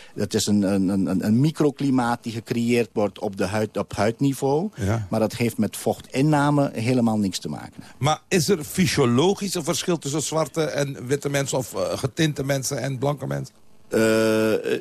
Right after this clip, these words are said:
Speaker 1: nou, fysiologisch is natuurlijk die vochtverlies is al een heel ve-,
Speaker 2: Ja.
Speaker 1: belangrijk, is eigenlijk een van de belangrijkste fysiologische, eh, de verschijnselen. Een huidskleurverschillen, eh, de intensiteit, eh, van het, de melanocyten is natuurlijk ook een heel belangrijk.
Speaker 2: Wat zijn melasoni-, melan-
Speaker 1: Melanocyten zijn de celletjes die in de huid zitten, die dus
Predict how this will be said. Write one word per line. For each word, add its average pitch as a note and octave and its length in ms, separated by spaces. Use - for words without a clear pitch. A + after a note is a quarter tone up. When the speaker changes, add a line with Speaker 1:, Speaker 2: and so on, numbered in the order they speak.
Speaker 1:
nou, A#3 200
fysiologisch A2+ 560
is G#2+ 220
natuurlijk G#2+ 260
die G2+ 140
vochtverlies A2 380
is C3+ 120
al C#3+ 100
een C3 80
heel C3 200
ve-, B2 120
Speaker 2:
Ja. A#2 60
Speaker 1:
belangrijk, A#2+ 340
is G#2+ 80
eigenlijk A2 400
een G#2+ 60
van G#2 120
de G2 60
belangrijkste C3 540
fysiologische, B2 680
eh, G#2+ 400
de F#2+ 220
verschijnselen. A2+ 880
Een G#2+ 180
huidskleurverschillen, G#2+ 880
eh, G2 300
de G2 100
intensiteit, G#2+ 880
eh, G2+ 80
van G2 280
het, F#2 180
de F#2+ 80
melanocyten F#2+ 800
is F2+ 120
natuurlijk F#2 360
ook G2 100
een B2 80
heel B2+ 180
belangrijk. A#2+ 380
Speaker 2:
Wat - 100
zijn D3 140
melasoni-, B2+ 580
melan- C3 220
Speaker 1:
Melanocyten C#3 600
zijn C3 180
de B2 60
celletjes D#3 580
die A#2+ 180
in G#2 100
de G2 80
huid A2+ 320
zitten, C3+ 320
die A#2+ 140
dus G2 220